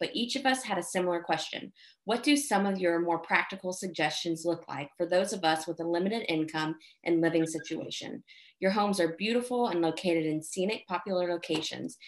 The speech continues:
It was a real treat to peek into your everyday lives, but we each felt some disconnect with our own practical realities. For example, the majority of us live in small apartments with spouses and children.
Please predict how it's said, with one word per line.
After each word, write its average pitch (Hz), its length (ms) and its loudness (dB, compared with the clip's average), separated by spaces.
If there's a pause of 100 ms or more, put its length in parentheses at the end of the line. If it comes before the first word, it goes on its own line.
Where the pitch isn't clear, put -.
(220)
It 185 40 0
was 185 160 2
a 170 100 2
real 196 300 2
treat 190 360 -2
to 165 60 -6
peek 202 300 -6
into 190 200 -2
your 165 160 2
everyday 156 440 0
lives, - 480 -6 (320)
but 175 100 6
we 180 100 0
each 285 360 0
felt 165 240 2
some 185 120 -2
disconnect 190 600 2
with 165 100 -2
our 160 180 2
own 170 200 4
practical 160 500 -8
realities. 156 720 -2 (360)
For 180 120 2
example, 170 640 2
the 170 80 -2
majority 190 500 2
of 160 120 2
us 156 220 0
live 160 140 -4
in 156 100 0
small 175 320 0
apartments 156 540 -4
with 160 100 -6
spouses 156 520 -4
and 156 120 -4
children. 156 480 -8